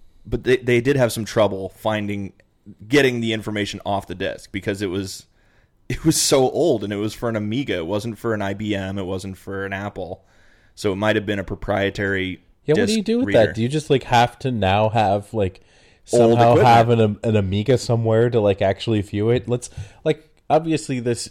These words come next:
Speaker 2: is worth a lot of money, so for the person <laughs> who buys it, they now have to have this Amiga computer set up in their room, like,
Speaker 1: Yeah.
Speaker 2: "Hey, you wanna see some original Andy Warhol stuff?"
Speaker 1: Right.
Speaker 2: Or,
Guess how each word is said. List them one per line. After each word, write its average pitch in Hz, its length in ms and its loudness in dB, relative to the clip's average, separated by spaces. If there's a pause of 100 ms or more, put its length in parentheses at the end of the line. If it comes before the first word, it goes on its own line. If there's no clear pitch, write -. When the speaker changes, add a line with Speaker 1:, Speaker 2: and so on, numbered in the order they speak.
Speaker 2:
is 113 160 -4
worth 113 560 -2 (100)
a 107 60 -2
lot 107 240 2
of 98 100 -2
money, 95 500 -4 (440)
so 113 560 -2 (600)
for 131 140 -2
the 123 80 0
person 139 340 2
<laughs> - 20 2
who 123 60 0
buys 120 380 2
it, 98 260 -2 (280)
they 117 100 0
now 117 140 2
have 123 220 2
to 123 60 -4
have 117 180 -2
this 120 140 -6
Amiga 107 420 -2
computer 110 680 -4
set 110 260 0
up 110 140 0
in 110 120 -2
their 104 120 -4
room, 110 280 -2
like, 95 220 0
Speaker 1:
Yeah. 123 200 2
Speaker 2:
"Hey, 151 100 2
you 123 160 0
wanna 120 160 -2
see 135 180 -6
some 123 200 -8
original 113 500 -2
Andy 117 280 -4
Warhol 113 480 -2
stuff?" 92 340 -4
Speaker 1:
Right. 107 280 0 (380)
Speaker 2:
Or, 165 340 2